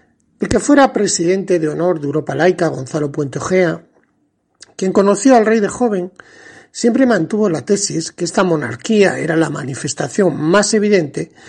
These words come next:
que en España no había habido un proceso constituyente y que gran parte de los males del país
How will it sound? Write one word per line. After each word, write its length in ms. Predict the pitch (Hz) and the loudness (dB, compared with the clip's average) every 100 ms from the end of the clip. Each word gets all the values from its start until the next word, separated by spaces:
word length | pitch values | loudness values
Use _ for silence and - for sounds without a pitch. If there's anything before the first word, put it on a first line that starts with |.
| - _ | -20 _
que 80 | - | -2
en 80 | 202 | 0
España 580 | 190 202 247 247 247 247 | 2 2 4 4 2 -2
no 260 | 208 208 226 | -4 0 2
había 240 | 202 196 | 4 2
habido 300 | 170 208 185 | 2 0 0
un 100 | 156 | -2
proceso 480 | 143 151 180 156 165 | -2 -4 -2 -4 -4
constituyente 760 | 143 - 131 143 220 214 139 | -4 -6 -4 0 2 2 -2
y 160 | 131 170 | -4 -2
que 140 | 180 | 0
gran 320 | 170 196 202 170 | 2 2 2 0
parte 300 | 196 - 147 | -2 -2 -6
de 60 | |
los 180 | 127 123 | -8 -4
males 280 | 156 165 165 | -2 0 2
del 160 | 170 | 2
país 460 | 160 170 165 160 | 2 2 0 -2